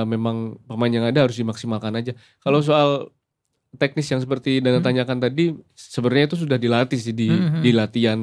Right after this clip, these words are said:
Speaker 1: selama mereka menjadi pemain sepak bola gitu.
Speaker 2: Oke. Jadi memang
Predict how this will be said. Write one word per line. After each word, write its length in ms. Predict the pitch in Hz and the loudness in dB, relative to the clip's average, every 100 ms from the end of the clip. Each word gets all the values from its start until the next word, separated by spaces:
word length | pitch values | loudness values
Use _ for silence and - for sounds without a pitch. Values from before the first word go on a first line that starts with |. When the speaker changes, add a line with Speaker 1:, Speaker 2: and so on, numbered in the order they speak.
| 107 | -6
Speaker 1:
selama 340 | 107 113 110 110 | -8 -4 -2 -2
mereka 260 | 113 110 | -2 -2
menjadi 280 | 113 113 107 | -2 -2 -4
pemain 260 | 110 110 113 | -6 -4 -4
sepak 300 | 110 113 107 | -6 -8 -4
bola 260 | 113 120 | 0 0
gitu. 160 | 107 110 | 0 -2
Speaker 2:
Oke. 420 | - 143 135 131 - _ _ _ _ - | -2 -2 -4 -8 -12 _ _ _ _ -6
Jadi 220 | 143 151 | -2 0
memang 460 | 151 156 170 165 | 0 0 -2 -4